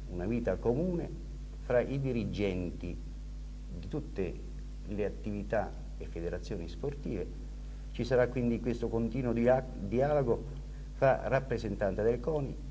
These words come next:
e rappresentanti delle federazioni. Soltanto in questo modo potremo risolvere i vari problemi che di giorno in giorno si rappresentano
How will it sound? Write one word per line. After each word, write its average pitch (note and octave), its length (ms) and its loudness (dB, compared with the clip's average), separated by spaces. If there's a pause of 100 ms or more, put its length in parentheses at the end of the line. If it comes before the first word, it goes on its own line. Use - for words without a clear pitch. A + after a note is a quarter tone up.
(100)
e A#2+ 220 -2
rappresentanti E2+ 960 -4 (800)
delle F2+ 180 -4
federazioni. - 720 -6 (140)
Soltanto C3+ 920 2 (280)
in A2+ 180 0
questo A#2 280 2
modo D3 280 6
potremo A#2+ 420 6
risolvere A#2 540 6
i G2+ 240 0
vari B2 240 4
problemi G2 540 2
che F2+ 120 -4
di E2 140 -4
giorno G#2 240 2
in G2+ 120 2
giorno G2 280 2
si F#2 80 -4
rappresentano F2 920 -2